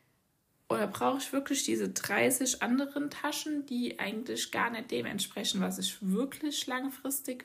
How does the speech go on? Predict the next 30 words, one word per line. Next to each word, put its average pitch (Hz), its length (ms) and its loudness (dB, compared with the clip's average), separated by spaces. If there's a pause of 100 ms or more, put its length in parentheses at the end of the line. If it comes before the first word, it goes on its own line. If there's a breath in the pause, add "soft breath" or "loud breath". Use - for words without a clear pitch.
will? 262 240 0 (560 loud breath)
Und 214 100 -2
sagen, 214 460 0
„Nee“, 226 400 0 (560)
also 190 160 2
manchmal 196 260 2
auch 190 40 2
sagen, 185 240 4
„Ja, 180 100 0
kaufst - 460 -6
trotzdem.“ 262 560 0 (520 loud breath)
Aber 233 180 4
in 226 80 0
diesem 196 260 4
Bewusstsein 220 680 0
oder 214 220 -2
zu 214 120 2
sagen, 214 360 0
Ja, 226 120 0
wenn 233 140 0
ich 262 100 -4
jetzt - 320 2
zehnmal 240 800 4
und - 300 -6
dann 214 200 0
sind 220 240 0
seien's 254 540 4
vielleicht - 420 0
zwei 202 300 0
Jahre, 226 560 0